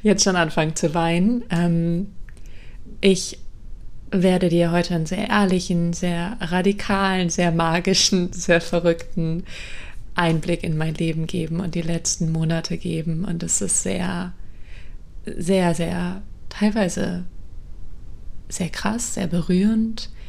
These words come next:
ähm, sehr heilsam. <laughs> Also ich würde sagen, ich bin gerade in einer der tiefsten Heilungsphasen, äh,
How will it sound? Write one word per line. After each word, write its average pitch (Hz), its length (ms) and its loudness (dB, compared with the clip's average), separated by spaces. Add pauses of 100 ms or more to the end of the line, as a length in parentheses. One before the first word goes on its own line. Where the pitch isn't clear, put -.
(260)
ähm, 170 540 -2 (260)
sehr 185 300 2
heilsam. 214 760 2
<laughs> - 100 -6
Also 202 420 2 (420)
ich - 100 -4
würde 190 220 6
sagen, 180 280 0
ich 180 140 -2
bin 175 180 4
gerade 170 600 0 (1120)
in 185 140 2
einer 190 320 2
der 185 160 0
tiefsten 214 640 0
Heilungsphasen, 208 1200 2 (1040)
äh, 190 440 0